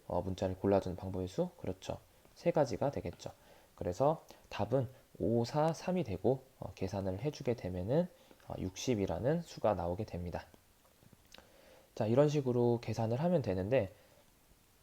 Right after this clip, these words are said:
음, 지금 여기서 우리가 좀 더 자동화를 좀 더 빨리 해보기 위해서, 자, 오 피 삼, 다섯 개의 문자가 있어요.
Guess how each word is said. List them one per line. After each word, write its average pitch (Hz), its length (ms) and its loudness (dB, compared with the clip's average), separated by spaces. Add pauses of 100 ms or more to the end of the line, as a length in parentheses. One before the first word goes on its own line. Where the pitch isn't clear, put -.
(420)
음, 98 300 -8 (640)
지금 131 260 -2
여기서 120 380 2
우리가 104 360 2
좀 139 180 0
더 127 200 2 (340)
자동화를 120 680 4
좀 107 160 -2
더 104 60 -2
빨리 160 340 4
해보기 131 400 2
위해서, 95 360 0
자, - 200 -4
오 120 200 2
피 - 140 -2
삼, 127 240 -2 (520)
다섯 - 460 -4
개의 147 260 6
문자가 107 460 2
있어요. 87 440 0